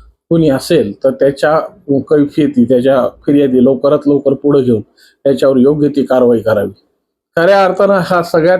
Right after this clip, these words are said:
मोठा सामाजिक विषयाला लागलेला डाग शरद, अं, पवार सरांच्या माध्यमातून ज्या पद्धतीची भूमिका आणि या पवार साहेबांच्या माध्यमातून जी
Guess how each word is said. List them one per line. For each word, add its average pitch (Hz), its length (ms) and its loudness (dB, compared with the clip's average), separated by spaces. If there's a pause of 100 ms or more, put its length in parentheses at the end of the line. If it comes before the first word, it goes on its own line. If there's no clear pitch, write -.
मोठा 160 240 -2
सामाजिक 156 540 0
विषयाला 139 420 0
लागलेला 127 460 2
डाग 127 320 -4 (800)
शरद, 143 180 2
अं, 127 1040 2 (800)
पवार 143 280 2
सरांच्या 135 440 0
माध्यमातून 131 640 0
ज्या 139 140 2
पद्धतीची 123 720 -2 (160)
भूमिका 135 460 0 (560)
आणि 143 200 2
या 151 120 2
पवार 139 420 0
साहेबांच्या 135 540 0
माध्यमातून 131 720 0
जी 165 220 0